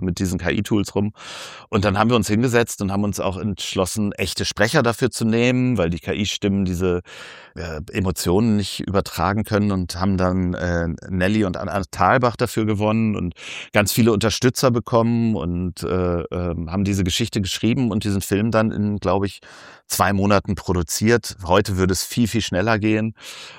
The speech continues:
und, äh, haben auch ganz viele Unterstützer bekommen, weil wir natürlich alle fair bezahlen wollten, unter anderem die Sprecher und die, den Videoschnitt und da hab ich mir dann auch Hilfe geholt.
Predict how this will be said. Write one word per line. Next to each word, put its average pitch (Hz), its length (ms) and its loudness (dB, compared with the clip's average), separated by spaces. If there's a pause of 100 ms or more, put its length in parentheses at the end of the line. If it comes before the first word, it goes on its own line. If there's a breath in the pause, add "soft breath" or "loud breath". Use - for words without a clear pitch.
(100)
und, 101 480 4
äh, 98 180 4
haben 104 160 0
auch 98 100 -6
ganz 101 240 -2
viele 110 180 2
Unterstützer 98 480 0
bekommen, 107 540 0
weil 92 180 4
wir 104 100 2
natürlich 98 440 -2
alle 95 160 -2
fair 95 240 0
bezahlen 98 460 0
wollten, 131 560 -2
unter 92 260 -2
anderem 87 180 -2
die 90 80 -4
Sprecher 104 640 2
und 98 240 -4
die, 101 280 2
den 95 220 0
Videoschnitt 104 760 0
und 90 180 -4
da 85 60 0
hab 90 100 0
ich 92 100 -10
mir 98 100 -2
dann 90 160 -4
auch - 140 -6
Hilfe 110 260 0
geholt. 98 360 0